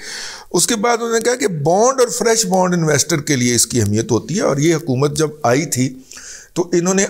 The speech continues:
आते ही सबसे पहला ये काम किया था कि गुज़िश्ता हुकूमत जो एक बॉन्ड फ्लोट करने जा रही थी, तकरीबन कोई एक अरब डॉलर का,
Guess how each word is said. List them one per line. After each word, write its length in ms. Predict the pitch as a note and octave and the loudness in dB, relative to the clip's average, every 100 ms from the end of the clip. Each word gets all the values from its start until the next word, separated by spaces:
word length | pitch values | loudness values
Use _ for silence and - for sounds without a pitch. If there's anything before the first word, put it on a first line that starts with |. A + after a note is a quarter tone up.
| - | 0
आते 380 | C3+ C3+ F#3 F3 | 0 2 2 4
ही 200 | C#3+ D3+ | 2 2
सबसे 260 | D#3+ D3+ | 0 0
पहला 280 | D#3 C#3+ C#3 | 2 2 2
ये 180 | C3+ C3 | 0 0
काम 280 | C3 A#2 G#2 | 0 0 0
किया 260 | G#2+ A#2 | 0 0
था 260 | G2+ G2+ C3 | 0 -2 -2
कि 120 | D3 | -4
गुज़िश्ता 440 | A2+ A2+ A2+ C#3 | -2 -2 0 0
हुकूमत 520 | C3 B2+ A2 A#2+ B2+ A#2+ | 0 -2 -4 -2 -4 -2
जो 180 | A2+ | 2
एक 120 | A2+ A2 | 2 2
बॉन्ड 340 | G#2 G#2+ A#2 | 2 0 0
फ्लोट 380 | A2+ A#2+ D3 D3 | 2 2 2 2
करने 260 | A2+ A2+ | 0 2
जा 180 | G#2 F#2+ | 2 4
रही 160 | F#2+ G#2 | 4 0
थी, 80 | G2+ | -2
तकरीबन 400 | A2 G#2 G#2 G#2 | -2 0 0 0
कोई 220 | A2 G#2+ | 2 2
एक 140 | A2 | 2
अरब 220 | A2 G#2 F#2+ | 2 2 2
डॉलर 280 | G2 C3 | 2 2
का, 120 | B2 | 0